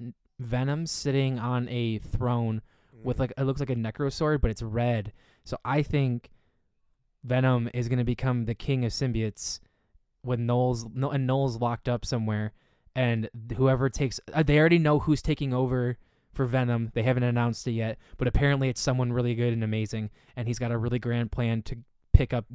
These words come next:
Speaker 1: where they left off. And so I'm, I'm all for that. I'm still gonna read, you know, Venom, 'cause I, I, I think Donnie is gonna leave him with, like, they started, they ripped, they ripped, you know,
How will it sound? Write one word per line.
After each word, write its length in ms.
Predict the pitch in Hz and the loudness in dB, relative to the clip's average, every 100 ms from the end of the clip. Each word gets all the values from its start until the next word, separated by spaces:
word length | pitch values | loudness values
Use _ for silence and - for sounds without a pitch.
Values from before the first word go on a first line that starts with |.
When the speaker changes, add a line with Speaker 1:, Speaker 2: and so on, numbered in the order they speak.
| 120 123 | -14 -4
Speaker 1:
where 180 | 120 | -2
they 100 | 113 | -2
left 300 | 113 110 - | -2 -4 -4
off. 260 | 107 101 - - _ - _ _ - | -4 -4 -8 -14 _ -20 _ _ -6
And 220 | 117 107 | -4 -2
so 120 | 117 | -2
I'm, 280 | 110 127 120 - | 0 0 -2 -4
I'm 300 | 117 127 113 | -2 -2 -4
all 680 | 107 110 110 107 104 101 - | -4 -2 -2 -2 -4 -6 -12
for 400 | - 123 113 110 | -6 -4 -2 -2
that. 240 | 110 107 | -2 -4
I'm 100 | 123 | -4
still 180 | 120 139 | -2 0
gonna 180 | 131 127 | 2 2
read, 260 | 120 117 113 | 0 -2 -4
you 80 | 120 | -4
know, 120 | 107 | -2
Venom, 340 | 107 113 110 | -2 -2 -2
'cause 240 | 104 120 - - _ _ _ - | -2 -2 -4 -18 _ _ _ -6
I, 120 | 156 - | -2 0
I, 140 | 165 - | 0 2
I 140 | 175 | 2
think 260 | 175 170 131 | 2 0 0
Donnie 380 | 135 139 127 | 0 2 2
is 140 | 123 110 | -2 -2
gonna 220 | 127 123 | -2 0
leave 220 | 120 123 | 0 0
him 180 | 120 113 | 0 -2
with, 220 | 113 - | -2 -4
like, 320 | 113 110 - - _ - - _ | -4 -6 -8 -16 _ -20 -20 _
they 140 | 147 139 | -2 0
started, 460 | 160 151 143 143 | 4 6 6 4
they 100 | 143 | 2
ripped, 260 | 127 117 - 143 | 4 4 2 -4
they 140 | 135 131 | -2 2
ripped, 260 | 156 - - _ - | 2 2 -12 _ -8
you 80 | 131 | -4
know, 160 | 117 | -4